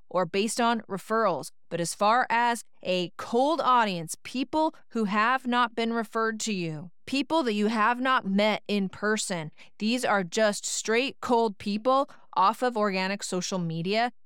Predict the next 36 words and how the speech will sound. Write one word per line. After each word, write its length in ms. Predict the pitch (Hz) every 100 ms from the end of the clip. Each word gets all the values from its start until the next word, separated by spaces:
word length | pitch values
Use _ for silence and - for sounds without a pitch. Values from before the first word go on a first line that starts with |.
| -
You 220 | 208 240 -
have 420 | - 233 233 247
to 100 | -
focus 640 | 214 - 202 - 185 185 - -
and 140 | 165 170
have 340 | - 196 208
a 100 | 214
focus 480 | 208 185 180 175 -
and 180 | 180 170 -
understand 840 | 190 208 208 190 - 202 180 170 - -
sales 680 | - - 208 196 165 151 190 -
and 140 | 175
be 160 | 170 175
able 240 | 180 190
to 100 | 180
give 220 | 175 180
a 100 | 170
good 260 | 165 170 147
sales 380 | - 175 165 165
masterclass 960 | 160 160 170 - 226 269 269 370 - - - -
that 140 | 185 180
you 160 | 190
have 200 | 190 170
perfected, 720 | - 170 - 185 240 269 285 - - -
that 180 | 175
doesn't 340 | 185 175 214 214
overteach 720 | 226 233 262 - 302 190 -
and 120 | 170
it 140 | 156
doesn't 320 | - 185 214 220
overdeliver 840 | 247 254 269 285 285 277 220 139
and 140 | 165
it 160 | 165 -
doesn't 400 | 185 196 240 214
leave 300 | 262 277 247
them 280 | 233 208